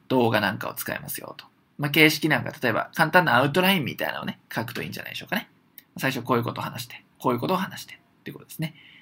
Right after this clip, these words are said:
で、内容はね、まあ、ちょっとね、形式と内容似ていますけれども、何か形式がこういうもので、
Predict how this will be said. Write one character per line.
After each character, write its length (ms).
で、 80
内 240
容 160
は 80
ね、 120
ま 100
あ、 40
ち 100
ょ 20
っ 20
と 80
ね、 80
形 180
式 180
と 80
内 120
容 60
似 160
て 220
い 100
ま 140
す 100
け 80
れ 60
ど 100
も、 260
何 160
か 80
形 260
式 240
が 120
こ 220
う 60
い 60
う 60
も 100
の 140
で、 160